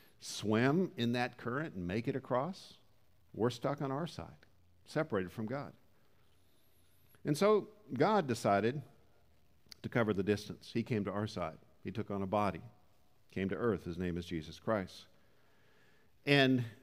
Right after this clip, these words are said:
through what he did, and particularly what he did on the cross, he ran a wire, in a sense, across the chasm between us and God,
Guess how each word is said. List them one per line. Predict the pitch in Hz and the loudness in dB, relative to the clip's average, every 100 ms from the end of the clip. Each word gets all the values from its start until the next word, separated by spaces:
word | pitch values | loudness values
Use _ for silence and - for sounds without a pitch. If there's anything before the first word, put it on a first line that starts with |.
| - | -12
through | - 151 | 2 4
what | 143 202 | 4 4
he | - 220 | 2 2
did, | 143 151 110 127 | 4 6 6 4
and | 139 120 | 2 -2
particularly | 120 - 156 156 143 139 | -4 -4 -4 -2 0 0
what | 123 131 | 0 0
he | 131 127 123 120 - | 0 0 0 -4 -2
did | 160 127 | 2 2
on | 117 113 | 2 -2
the | |
cross, | 95 - 143 80 85 - - - _ _ - - - _ | -4 -6 -4 -4 -6 -10 -14 -18 _ _ -20 -20 -20 _
he | - 147 | 0 0
ran | 147 120 135 | 2 0 0
a | 123 | 0
wire, | 110 127 170 95 90 | -2 -2 0 0 0
in | 90 | -2
a | |
sense, | 87 98 107 - | -6 -4 -4 -6
across | - - 120 143 | -10 -6 -4 -6
the | - | -10
chasm | - 113 107 107 123 143 - _ - - _ - - - | -6 -2 -2 -2 -6 -8 -12 _ -20 -20 _ -20 -20 -6
between | 104 - 117 107 98 120 147 - _ _ _ _ _ _ - | -6 -2 0 0 0 -2 -6 -16 _ _ _ _ _ _ -12
us | - 85 143 - - | -6 -6 -6 -10 -8
and | 101 156 | -8 -8
God, | 73 - 110 | -10 -10 -14